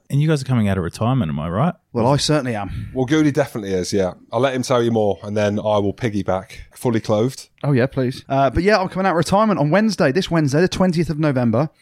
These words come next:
Speaker 2: We talked about it last week, uh, gave a shout out on the pod. Uh, there's a memorial game for P C Andrew Harper, who tragically lost his life, uh, in the line of duty for the police force while answering a burglary.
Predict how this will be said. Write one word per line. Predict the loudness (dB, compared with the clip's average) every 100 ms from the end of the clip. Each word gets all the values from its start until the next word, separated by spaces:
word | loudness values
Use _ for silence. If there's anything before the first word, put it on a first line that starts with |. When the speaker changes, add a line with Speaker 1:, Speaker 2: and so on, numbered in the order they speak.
| _
Speaker 2:
We | -2
talked | -2 0
about | 0
it | 2
last | 2 0 -2
week, | -4 -6 -6
uh, | -2 0
gave | 2 0
a |
shout | 2 0 2
out | 0 -2
on | -2
the | -2
pod. | 0 0 0 -4
Uh, | -4 -2 0
there's | 0
a | 2
memorial | 2 2 2 2 2
game | 2 2
for | 0 0 0
P | 0 -2
C | 0 0
Andrew | 2 2 0
Harper, | 0 0 2 -2 0
who | -4
tragically | -2 -2 -2 0
lost | 0 0
his | 0 0
life, | 2 0 -2 -10
uh, | -6 -4 -2
in | 0
the | 2
line | 2
of | 0
duty | 0 -4 -2 -4
for | -2 -4 -4
the |
police | -2 -2 -2
force | -2 -2 -4 -6
while | -2 0
answering | -2 -2 0 0 0
a | -2
burglary. | -2 0 0 0 0 -2